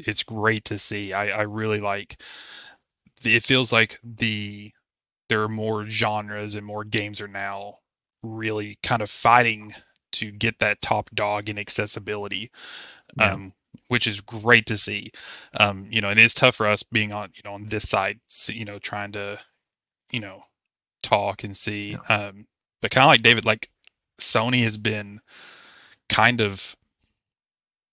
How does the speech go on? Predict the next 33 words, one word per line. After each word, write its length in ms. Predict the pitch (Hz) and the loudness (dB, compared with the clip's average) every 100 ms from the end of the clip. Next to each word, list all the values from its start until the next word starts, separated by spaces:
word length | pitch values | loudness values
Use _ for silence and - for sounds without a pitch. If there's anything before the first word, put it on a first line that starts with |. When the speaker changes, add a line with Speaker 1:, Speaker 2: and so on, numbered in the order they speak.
| _ _ _ _ _ _ _ _ _ _ - | _ _ _ _ _ _ _ _ _ _ -2
Speaker 1:
feels 240 | 127 131 - | 2 2 4
like 200 | 165 - | 2 0
not 280 | - 127 160 | 2 6 6
leading 400 | 110 107 127 165 | 4 2 2 0
the 80 | 156 | -2
charge, 520 | - 165 180 190 - | -2 0 0 -2 -2
but 140 | - 107 | -2 2
that's, 280 | 117 123 - | 4 4 0
they're 240 | 117 123 | 0 2
the 100 | 110 | 2
main 360 | 104 104 107 107 | -2 -2 -2 -2
ones 260 | 107 104 | -4 -4
you 80 | 107 | -4
see 180 | - 104 | -4 -6
talked 360 | - 104 104 | -6 -6 -4
about 300 | 110 107 110 | -2 0 0
with 140 | 107 107 | -2 -6
their 160 | 110 | -6
accessibility 720 | 107 - 107 - 104 104 104 104 | -4 -4 -2 -2 -2 -2 -2 -2
teams 560 | - 110 107 110 107 | 0 0 0 -6 -6
and 120 | 110 101 | -6 -6
what 100 | 110 | -8
they're 80 | |
doing 380 | 104 104 104 104 | -8 -10 -10 -6
Speaker 2:
Yeah. 300 | 101 98 101 | -6 -6 -8
Speaker 1:
and 120 | 98 | -8
the 80 | 104 | -8
feedback 560 | 107 - 110 104 104 - | -6 -4 -2 2 0 0
that 140 | 107 | -6
they're 100 | - | -6
taking 520 | 104 - 104 - 110 104 | -6 -4 -4 -6 -10 -10
in. 360 | 104 107 107 - - - - - _ - | -8 -8 -10 -18 -20 -20 -20 -20 _ 0
And 640 | 104 101 95 95 95 | 2 2 -2 -8 -12